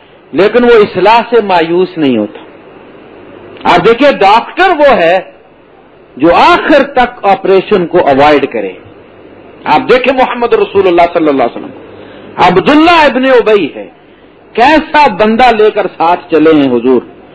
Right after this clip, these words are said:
اور آخر تک اس کے مرنے تک اس کا آپریشن کر کے الگ کر کے کفر میں نہیں پھینکا اس کو۔ اپنا کرتا بھی دیا ہے، جنازے کے لیے بھی کھڑے ہوئے ہیں، قبر میں بھی لٹایا ہے،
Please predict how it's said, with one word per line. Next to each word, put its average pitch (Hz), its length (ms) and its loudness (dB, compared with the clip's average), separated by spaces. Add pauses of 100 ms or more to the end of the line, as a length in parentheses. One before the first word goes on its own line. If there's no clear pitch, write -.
(180)
اور 226 200 2
آخر 294 460 0
تک 302 200 -2
اس 311 200 -4
کے 349 140 2
مرنے 370 380 -2
تک 262 100 0 (880)
اس 151 80 -6 (100)
کا 170 80 2
آپریشن 185 440 0
کر 196 180 0
کے 190 120 -2
الگ 180 260 0
کر 208 100 -2
کے 196 140 -6
کفر 339 340 0
میں 349 120 -2
نہیں 320 100 -2
پھینکا 208 320 -4
اس 156 180 -2
کو۔ - 80 -20 (3250)
اپنا 135 200 -2
کرتا 185 360 2
بھی 160 160 0
دیا 131 340 -4
ہے، 101 140 -18 (300)
جنازے 175 420 0
کے 190 120 -2
لیے 185 140 0
بھی 180 100 -4
کھڑے 156 240 -4
ہوئے 135 220 -2
ہیں، - 120 -18 (2000)
قبر 180 300 -4
میں 220 100 0
بھی 220 120 0
لٹایا 196 420 2
ہے، 175 60 2